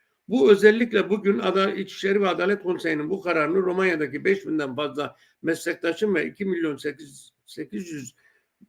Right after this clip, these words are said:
iki virgül sekiz milyondan fazla müvekkilimizin üzerinde doğrudan etkisi olduğu doğrudur. İki virgül sekiz milyon müşterileri varmış bu grubun.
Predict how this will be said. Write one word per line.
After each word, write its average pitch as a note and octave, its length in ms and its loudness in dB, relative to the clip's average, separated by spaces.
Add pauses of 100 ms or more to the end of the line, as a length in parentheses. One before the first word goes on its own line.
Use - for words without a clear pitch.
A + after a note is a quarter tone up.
iki - 280 -6
virgül G3 240 4
sekiz F3+ 360 -2
milyondan E3+ 500 4
fazla D#3 260 0
müvekkilimizin E3+ 920 0
üzerinde E3 600 2 (600)
doğrudan F#3 800 4
etkisi D#3+ 500 -4
olduğu D3 720 2 (440)
doğrudur. A#2+ 440 0 (500)
İki B2 260 -14
virgül A2+ 340 -8 (240)
sekiz A#2+ 340 -10
milyon A2+ 300 -6
müşterileri A2 540 -8
varmış F2+ 380 -14
bu - 120 -14
grubun. - 300 -18